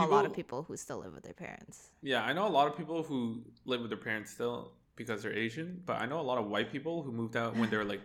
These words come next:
Speaker 1: <laughs>
Speaker 2: sixteen, eighteen. I'm just like, "Jesus Christ."
Speaker 1: Yeah, I think it
Speaker 2: Like, there's
Speaker 1: depends.
Speaker 2: absolutely no way I could have done that.
Speaker 1: I feel like if you lived in a dorm, throughout college,
Speaker 2: Mm.
Speaker 1: university, you're more
Speaker 2: Yeah.
Speaker 1: likely to move out earlier. But if you live with your parents,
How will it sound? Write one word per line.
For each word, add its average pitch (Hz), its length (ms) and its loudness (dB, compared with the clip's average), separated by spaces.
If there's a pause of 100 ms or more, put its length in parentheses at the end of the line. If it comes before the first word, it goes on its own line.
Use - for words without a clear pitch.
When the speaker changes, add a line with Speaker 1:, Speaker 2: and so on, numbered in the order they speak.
Speaker 1:
<laughs> - 80 -8
Speaker 2:
sixteen, 120 440 -6
eighteen. 110 400 -4
I'm 110 120 -8
just 113 160 -6
like, 104 160 -4
"Jesus 123 400 -8
Christ." - 480 -6
Speaker 1:
Yeah, 160 320 -2 (260)
I 220 80 4
think 277 180 0
it - 40 2
Speaker 2:
Like, - 120 2
there's 123 120 2
Speaker 1:
depends. 160 680 -6 (320)
Speaker 2:
absolutely 151 600 4
no 117 240 6
way 113 200 6
I 104 60 -2
could 117 140 -6
have 113 100 -6
done 69 160 -8
that. 69 240 -10 (500)
Speaker 1:
I 214 120 4
feel 269 160 2
like 330 160 2
if 262 200 2
you 185 640 0 (220)
lived 185 200 -2
in 175 80 0
a 175 60 -2
dorm, 170 560 0 (500)
throughout 175 320 4
college, 170 400 0
Speaker 2:
Mm. 185 40 -4
Speaker 1:
university, 208 960 -2
you're 185 120 0
more 120 100 6
Speaker 2:
Yeah. 180 60 6
Speaker 1:
likely 170 380 2
to - 120 -8
move 160 200 -6
out 151 160 4
earlier. 170 420 0
But 185 200 -2
if 170 120 -2
you 175 100 -2
live 170 140 -2
with 170 100 -6
your 160 100 -2
parents, 185 680 -4